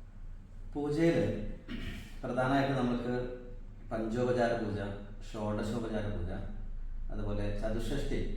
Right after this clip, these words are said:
അറുപത്തിനാല് ഉപചാരങ്ങളെ കൊണ്ടുള്ള പൂജ, അങ്ങനെ പല ഉപചാരങ്ങളുണ്ട്. സാധാരണ നമ്മളൊക്കെ ചെയ്യുന്ന പൂജ, നമ്മള് പഠിപ്പിച്ച മഹാലക്ഷ്മി പൂജകളൊക്കെ ഷോഡശ ഉപചാരങ്ങളാണ്, പതിനാറ് ഉപചാരങ്ങളാണ്. അപ്പൊ നമ്മുടെ സങ്കല്പത്തിൽ ദേവി നമ്മുടെ വീട്ടിലേക്ക് വരുന്നു,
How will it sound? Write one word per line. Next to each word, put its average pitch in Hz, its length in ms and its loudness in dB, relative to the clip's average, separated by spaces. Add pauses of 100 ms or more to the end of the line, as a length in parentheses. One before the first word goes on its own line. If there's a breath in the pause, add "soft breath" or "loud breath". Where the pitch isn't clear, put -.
(100)
അറുപത്തിനാല് 117 720 2
ഉപചാരങ്ങളെ 104 680 0
കൊണ്ടുള്ള 95 300 -2
പൂജ, 90 200 -2 (340)
അങ്ങനെ 135 260 -4
പല 131 160 0 (500)
ഉപചാരങ്ങളുണ്ട്. 107 760 2 (1500)
സാധാരണ 151 420 6
നമ്മളൊക്കെ 135 360 4
ചെയ്യുന്ന 123 260 2
പൂജ, 110 240 2
നമ്മള് 107 300 2 (100)
പഠിപ്പിച്ച 104 320 -2
മഹാലക്ഷ്മി 104 560 0
പൂജകളൊക്കെ 104 540 -2 (180)
ഷോഡശ 117 560 -2
ഉപചാരങ്ങളാണ്, 98 840 0
പതിനാറ് 131 400 4
ഉപചാരങ്ങളാണ്. 107 720 2 (920 loud breath)
അപ്പൊ - 180 -10
നമ്മുടെ 139 220 4
സങ്കല്പത്തിൽ 143 560 0
ദേവി 127 300 4
നമ്മുടെ 123 260 4
വീട്ടിലേക്ക് 117 480 2
വരുന്നു, 107 300 2